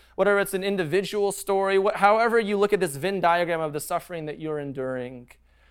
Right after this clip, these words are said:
how do we share that transparently with one another?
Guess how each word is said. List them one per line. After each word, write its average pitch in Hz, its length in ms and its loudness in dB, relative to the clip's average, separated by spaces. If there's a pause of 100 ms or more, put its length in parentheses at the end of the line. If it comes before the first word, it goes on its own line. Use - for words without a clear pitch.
(100)
how - 80 -2
do 208 80 2
we 214 60 -2
share 180 500 -4
that 165 220 -2
transparently 151 720 -10
with 135 160 -10
one 127 200 -10
another? - 380 -16